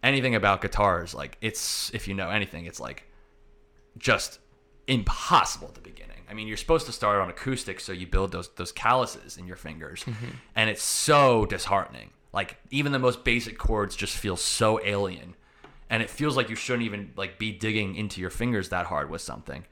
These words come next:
Speaker 1: And I, and I, I hated the sensation of it, so I stopped, and I told my parents I wanted to play, I wanted to play drums.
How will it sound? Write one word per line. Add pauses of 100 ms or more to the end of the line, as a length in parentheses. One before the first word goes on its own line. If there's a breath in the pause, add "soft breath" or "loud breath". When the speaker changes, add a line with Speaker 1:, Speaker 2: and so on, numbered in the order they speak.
(540 loud breath)
Speaker 1:
And
I,
and
I,
I
hated
the
sensation
of
it,
so
I
stopped,
and
I
told
my
parents
I
wanted
to
play,
I
wanted
to
play
drums.